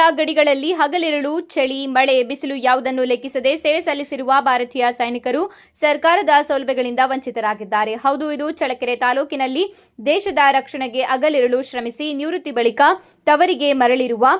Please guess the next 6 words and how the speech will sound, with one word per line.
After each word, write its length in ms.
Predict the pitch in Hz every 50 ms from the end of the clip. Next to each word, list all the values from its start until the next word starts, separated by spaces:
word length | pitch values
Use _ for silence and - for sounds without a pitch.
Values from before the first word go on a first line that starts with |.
| - _ _ _ _ -
ಮೂವತ್ತೊಂಬತ್ತು 640 | 277 285 285 277 285 285 311 320 392 403 - 339 339
ಸೈನಿಕರಿಗೆ 640 | 339 294 269 269 269 254 277 269 269 214 277 285
ಭೂ 200 | 277 240 302 320
ಮಂಜೂರಾತಿ 600 | 311 294 269 254 233 262 254 247 240 240 240 254
ಕಚೇರಿ 480 | 240 254 247 240 - 262 240 240 262 269
ಅಲೆದಾಡಿದರು. 1000 | - - 269 294 320 254 269 254 254 254 240 240 247 277 339 226 - - - -